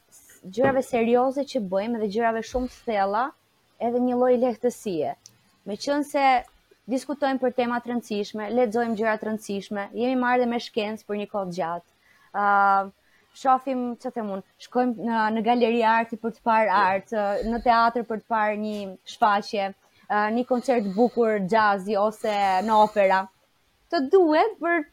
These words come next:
<laughs> për t'u lehtësuar, nuk mund të jesh gjithmonë të, ti futesh thellë gjërave. Ka nevojë për një, një lehtësi, një kështu, një tralala në sfond, tamam për të, për t'u lehtësuar, që pastaj nuk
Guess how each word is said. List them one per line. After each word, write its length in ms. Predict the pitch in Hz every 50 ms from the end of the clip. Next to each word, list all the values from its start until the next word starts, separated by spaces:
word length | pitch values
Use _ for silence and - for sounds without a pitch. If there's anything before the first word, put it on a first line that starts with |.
| - 254
<laughs> 260 | - - - 453 269 -
për 160 | 381 311 -
t'u 120 | 311 320
lehtësuar, 600 | 302 302 311 294 294 294 - - 277 254 277 294
nuk 140 | 320 320 339
mund 180 | 339 330 311 285
të 100 | 285 269
jesh 120 | 247 285
gjithmonë 340 | 269 269 277 277 262 262 254 - _ _ _ _ _ _ _ _ _ _
të, 120 | - 247 240 - _ _ _ _ _ _ _ _ _ _ _ _ _ -
ti 80 | 294
futesh 380 | - 320 320 - 285 285 285 -
thellë 320 | - 277 247 226 220 208 180
gjërave. 360 | 190 175 156 160 156 175 -
Ka 180 | - 247 277 294
nevojë 400 | 311 302 269 233 262 302 302 294
për 160 | - 269 254
një, 220 | 262 262 254 254 254 233 220 _ _ _ _ _ _ _ _ _ _ -
një 220 | - - 233 262
lehtësi, 480 | 262 277 277 277 - 277 247 - - 277
një 220 | 247 233 233 220 220
kështu, 180 | - - 247 226 208 196
një 160 | 202 220 226 220
tralala 600 | - 247 254 240 240 240 226 220 220 220 202 170 160 165 - _ _ _ _ -
në 100 | 214 214
sfond, 300 | - - 196 180 175 -
tamam 240 | 220 226 247 277 269
për 240 | 277 - 262 254 254
të, 180 | - 262 247 240 233 233 220 - _ _ _ _ _ _ _ _ _ _ _ _ _ _ _
për 120 | 359 370 -
t'u 60 | 381
lehtësuar, 600 | 320 320 294 285 - - 269 196 160 139 95 - -
që 140 | - - 311
pastaj 400 | - - 381 370 381 - 381 370 370
nuk 240 | 349 339 349 294 277